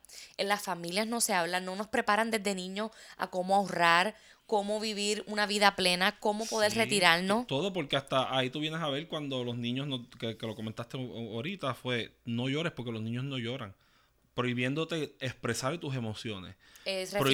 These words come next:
Speaker 2: prohibiéndote
Speaker 1: al, al varón.
Speaker 2: pre-, y, y, y inclusive
Speaker 1: Y
Speaker 2: hasta
Speaker 1: a
Speaker 2: las
Speaker 1: las niñas
Speaker 2: niñas.
Speaker 1: también.
Speaker 2: O tú no dices esto, tú no dices lo otro.
Speaker 1: O tú eres fuerte.
Speaker 2: Ujú.
Speaker 1: No, no cancelemos las emociones de las personas, no cancelemos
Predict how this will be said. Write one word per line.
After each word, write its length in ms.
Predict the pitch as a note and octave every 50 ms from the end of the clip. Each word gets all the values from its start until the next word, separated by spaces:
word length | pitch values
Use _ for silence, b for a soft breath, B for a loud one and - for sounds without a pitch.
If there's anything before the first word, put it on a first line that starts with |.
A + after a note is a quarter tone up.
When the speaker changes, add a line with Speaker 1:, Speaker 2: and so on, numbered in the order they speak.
| F#3+ F#3 F#3 E3+ - -
Speaker 2:
prohibiéndote 80 | A#3+ A#3
Speaker 1:
al, 200 | A3 G#3+ G3+ -
al 140 | - F#3 F#3
varón. 440 | E3 E3 E3 F#3 F#3 E3+ E3 D#3+ -
Speaker 2:
pre-, 180 | - C#3 C3+ -
y, 140 | C3+ C#3+ C#3+ C#3
y, 240 | A#2+ D3 F#3 F3+
y 180 | E3 D3 F3+ G3
inclusive 360 | G3+ F3+ - F#3+ - G3 G#3 A#3
Speaker 1:
Y 60 | A3+ A#3
Speaker 2:
hasta 120 | B3 A3+
Speaker 1:
a 140 | G#3+ C4 B3
Speaker 2:
las 20 | B3+
Speaker 1:
las 100 | B3+ -
niñas 160 | A3+ A#3 B3+ C4+
Speaker 2:
niñas. 160 | D4+ D#4+ D#4
Speaker 1:
también. 460 | D#4+ D4+ C4+ A#3 A#3 A3+ A#3 B3 B3
Speaker 2:
O 120 | - D3+ D#3+
tú 100 | D#3 F3
no 100 | F#3 G3
dices 240 | G3 A3 - A#3+ G3+ -
esto, 240 | F#3 A3 A#3+ A3 F#3
tú 80 | F3+
no 60 | F3 F3+
dices 200 | F#3+ - G#3 G3+
lo 180 | G3 F3+ E3+
otro. 240 | F3+ G#3 A3 G#3+ G3+ A3
Speaker 1:
O 40 |
tú 100 | - A#3
eres 140 | A3 A3 A#3 -
fuerte. 680 | - - G#3+ A#3 B3+ B3+ B3 - D#3 G#3+ G#3+ G#3 G3+
Speaker 2:
Ujú. 300 | E3 F#3 F#3+ F#3+ F#3+ F#3 F#3+
Speaker 1:
No, 500 | G3 G#3 A#3 C4+ D#4 D#4 B3 F#3+ - - -
no 380 | - G3 G3 G3 G3 G3+ G#3 G#3
cancelemos 640 | - C4 C4 C4+ C4 - C4 A#3+ A#3 A#3 B3+ B3+ A#3+
las 100 | A#3+ A#3
emociones 500 | A3+ A3 G#3 G3+ - - G3+ G#3 A3 G3+
de 100 | A3 A3
las 100 | A3 -
personas, 540 | - A3 A3 - - G#3 G3+ G#3+ A3+ G#3
no 100 | F#3+ F3+ -
cancelemos 540 | - G3 G3+ - A3 G#3+ G#3+ A3 A3 A3